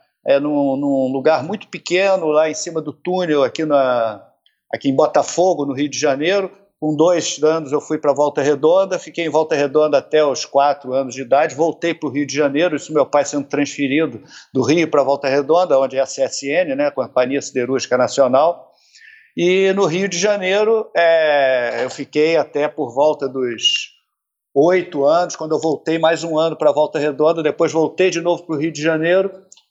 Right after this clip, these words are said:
quando meu pai foi finalmente transferido pra Siderúrgica Mendes Júnior, também, assim, emprestado pela C S N, e aí eu fui morar em Belo Horizonte, isso com onze, doze anos de idade,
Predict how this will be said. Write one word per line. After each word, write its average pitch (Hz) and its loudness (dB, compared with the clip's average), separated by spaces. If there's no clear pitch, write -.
quando 180 0
meu 175 4
pai 175 2
foi 180 -2
finalmente 170 -2
transferido 170 -2
pra 151 2
Siderúrgica 160 0
Mendes 165 -6
Júnior, 151 -4
também, 147 2
assim, 139 -4
emprestado 151 0
pela 139 0
C - -6
S 143 -2
N, 170 -2
e 160 4
aí 147 4
eu 160 0
fui 185 -6
morar 170 2
em 165 -10
Belo 160 0
Horizonte, 165 -6
isso 165 -14
com 175 -6
onze, 147 2
doze 143 2
anos 131 -2
de 151 -6
idade, 135 2